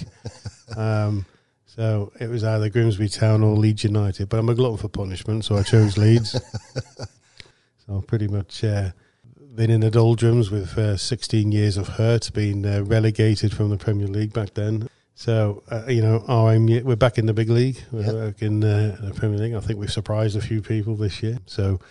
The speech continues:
Speaker 1: this year's about survival. But like all Leeds fans, we can, we can't help but get carried away with our performances. Uh, a few of the big boys we've, uh,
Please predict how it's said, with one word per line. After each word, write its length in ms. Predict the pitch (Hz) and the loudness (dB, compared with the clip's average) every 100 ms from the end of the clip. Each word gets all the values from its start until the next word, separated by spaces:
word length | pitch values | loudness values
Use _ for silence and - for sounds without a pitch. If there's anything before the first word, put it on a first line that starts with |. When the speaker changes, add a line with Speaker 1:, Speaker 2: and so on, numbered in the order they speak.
| _ _ - | _ _ -10
Speaker 1:
this 200 | 90 107 | -4 -2
year's 180 | 104 | 0
about 240 | 98 104 104 | 0 -2 0
survival. 560 | 117 107 104 104 120 - _ _ - _ | 0 2 2 2 -2 -6 _ _ -20 _
But 300 | 110 104 110 | -14 -6 -2
like 180 | 117 107 | 0 2
all 160 | 117 113 | 2 2
Leeds 240 | 107 - | -2 -2
fans, 260 | 107 107 101 | -2 -2 -2
we 80 | 101 | -4
can, 200 | 104 107 | -4 -4
we 100 | 107 | -6
can't 280 | 98 107 104 | -4 -2 0
help 140 | 107 104 | 0 0
but 100 | 98 | -6
get 140 | 98 | -6
carried 260 | - 104 104 | -4 -2 0
away 200 | 101 104 | 0 0
with 120 | 101 | 0
our 140 | 98 | -2
performances. 880 | 92 101 107 101 101 - 120 117 - | -4 -4 0 0 -2 -2 -2 -2 -4
Uh, 240 | 110 104 98 _ _ _ _ - | -4 -4 -6 _ _ _ _ -16
a 40 | - | -4
few 200 | 117 110 | -2 0
of 60 | |
the 100 | 107 101 | 0 -2
big 300 | - 107 107 | -6 -10 -6
boys 320 | 107 110 101 | -2 0 0
we've, 300 | 104 101 92 | 0 -2 -2
uh, 300 | 104 101 98 | 0 0 -2